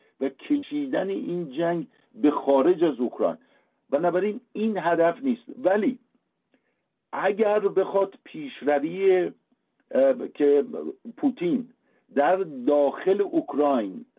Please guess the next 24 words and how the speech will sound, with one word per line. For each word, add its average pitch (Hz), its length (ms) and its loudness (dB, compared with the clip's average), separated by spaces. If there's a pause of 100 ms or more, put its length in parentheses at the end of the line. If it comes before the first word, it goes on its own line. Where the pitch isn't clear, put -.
(360)
ادامه 147 460 2
پیدا 123 420 2
بکنه، 107 640 -4 (400)
که 127 140 2
در 120 320 0
این 151 160 0
مورد 131 340 2
هم 127 180 0
یه، 127 160 0 (680)
خیلی 131 200 0
کوتاه 120 440 -2
بعداً 113 320 0
می‌گم 127 520 -2 (360)
که 127 100 0
به 117 140 0
باور 117 540 0
من 123 220 -2
امکان 120 400 -2
پذیر 117 420 0
نیست 131 220 0
که 107 100 -8
تمام 131 440 0
اوکراین 117 400 -4
رو 117 160 -6